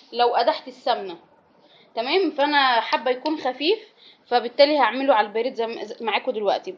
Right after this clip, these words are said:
بسم الله الرحمن الرحيم. اهو شايفين السمنة لونها ابيض ازاي؟ شايفين؟ لازم تضربيها م-، كويس جدًا لحد ما تبيض معاكي كده.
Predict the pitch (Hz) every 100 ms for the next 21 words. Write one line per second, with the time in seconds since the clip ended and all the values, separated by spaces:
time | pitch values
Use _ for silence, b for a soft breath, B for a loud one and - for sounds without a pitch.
0 | - 208 254 233 220 214 226 208 196 196
1 | 294 427 - _ _ _ _ _ _ _
2 | _ _ _ _ _ _ _ _ _ _
3 | _ _ _ _ _ _ - 202 185 190
4 | - 262 285 - - - 233 240 226 208
5 | b b - 240 247 202 233 240 220 190
6 | 240 381 427 - _ _ _ _ _ _
7 | _ - 208 196 277 427 - _ _ _
8 | _ _ 233 254 254 233 196 226 269 247
9 | 233 - 247 262 277 220 220 285 269 254
10 | 247 269 277 285 240 226 233 214 240 240
11 | 294 220 220 196